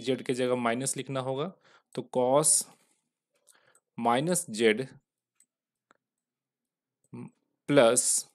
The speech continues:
I times sin माइनस जेड। हम लोग जानते हैं cos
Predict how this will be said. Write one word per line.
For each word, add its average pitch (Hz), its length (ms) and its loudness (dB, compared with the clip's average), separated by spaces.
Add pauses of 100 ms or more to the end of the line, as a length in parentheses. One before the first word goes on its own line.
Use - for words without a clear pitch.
(320)
I 135 240 -4 (120)
times 110 420 -2 (500)
sin 131 640 -4 (1700)
माइनस 139 460 -4
जेड। 120 200 -12 (1200)
हम 127 180 -8
लोग 151 100 -4
जानते 139 360 0
हैं 160 160 -2
cos 143 280 2